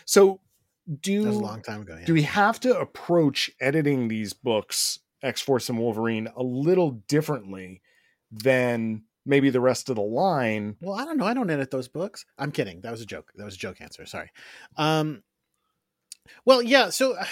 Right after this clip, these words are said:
Speaker 2: <sighs> so here's the thing about the kind of state of comics publishing and, and Marvel and everything is that there are, there are ongoing series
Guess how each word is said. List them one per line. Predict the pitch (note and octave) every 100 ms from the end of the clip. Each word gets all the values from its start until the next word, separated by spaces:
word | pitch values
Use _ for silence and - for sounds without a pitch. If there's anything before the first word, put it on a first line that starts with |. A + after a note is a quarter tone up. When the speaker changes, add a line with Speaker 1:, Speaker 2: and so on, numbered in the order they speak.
| - - - - -
Speaker 2:
<sighs> | _ _ _ - F3 -
so | - - -
here's | G3 C#4 B3+
the | -
thing | - - - _ _ _ _ -
about | B2 B2 A#2 - _ _ _ -
the | G#2+ A#2+ A2
kind | - B2+ A#2+
of | G#2+
state | - - - A2+ G#2+
of | - G#2 F2+ - - _ _ _ _ _ _ _ _ _ _ _ _
comics | - - A#2 G2 -
publishing | - - G#2 G#2 - F2+ E2+
and, | E2 E2 _ _
and | E2 E2 D#2
Marvel | - F2 F2+ F2 E2
and | D#2+
everything | D#2+ E2+ G#2+
is | A2+ -
that | C3+ C3 - - - - - _ _ _
there | B2+ D3+ E3 D#3+
are, | D3+ D3 D3 - _ _ _ _
there | D3 D3 D3
are | D3 - _ _ _ _
ongoing | C3+ E3 E3+ E3+ D#3
series | - C3+ C3+ C3 A#2+